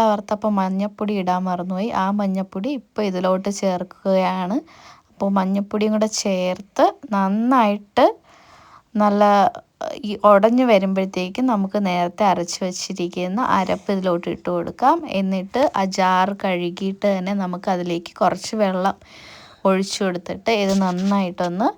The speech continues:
ഇളക്കിയെടുക്കണം. ഇളക്കി, ഏ, കൊടുത്തതിന് ശേഷം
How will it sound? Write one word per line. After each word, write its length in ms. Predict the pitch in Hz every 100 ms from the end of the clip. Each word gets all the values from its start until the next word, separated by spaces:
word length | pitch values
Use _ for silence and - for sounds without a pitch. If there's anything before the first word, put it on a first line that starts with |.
| - - - - - 196
ഇളക്കിയെടുക്കണം. 800 | 196 196 208 185 185 - - - _ - - 196
ഇളക്കി, 560 | 190 190 - - - 262 - _ _ _ _ - 220
ഏ, 20 | 214 214 214 -
കൊടുത്തതിന് 640 | 214 196 196 202 196 196 208
ശേഷം 880 | - 196 180 180 - 220 277 -